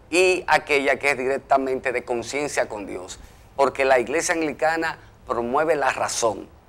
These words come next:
El ser humano tiene la capacidad de razonar, la capacidad de pensar, la capacidad de encontrarse consigo mismo. Como dice,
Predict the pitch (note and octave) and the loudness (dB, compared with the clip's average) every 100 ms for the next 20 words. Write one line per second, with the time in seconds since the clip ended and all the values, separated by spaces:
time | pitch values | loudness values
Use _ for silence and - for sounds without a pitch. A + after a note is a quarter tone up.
0 | - - - - C3+ A#2 - E3 D#3 D#3+ | -20 -20 -20 -4 -2 0 2 2 4 2
1 | F3 D#3+ - C#3+ E3 D#3+ D3 C#3+ B2 C3 | 2 0 -2 -4 -2 2 2 2 0 -2
2 | B2+ A#2 C#3 C3+ C3 A2+ A2 G2 G2+ G2+ | -2 -2 0 0 -4 -6 -8 -10 -8 -10
3 | - - - - - B2 C3 C3 C3+ B2+ | -10 -20 -20 -20 -2 0 2 2 2 0
4 | A#2+ C#3+ D3 - A#2 G#2+ - A2 G#2+ - | 4 4 4 -2 -6 -6 -4 -4 -6 -14
5 | - - B2 C3 C3+ C3+ C3 D3 D#3+ C#3+ | -14 -4 0 4 2 2 4 4 4 0
6 | C3 C#3 D3 C#3 C#3+ B2+ B2 C3 B2+ A#2 | 0 4 2 2 -2 -2 -2 0 0 0
7 | G#2+ G#2 G2 - - - A#2+ A#2 A2+ C3+ | -6 -10 -16 -18 -20 -12 -8 -2 -2 0
8 | - D3 C#3 | 2 0 0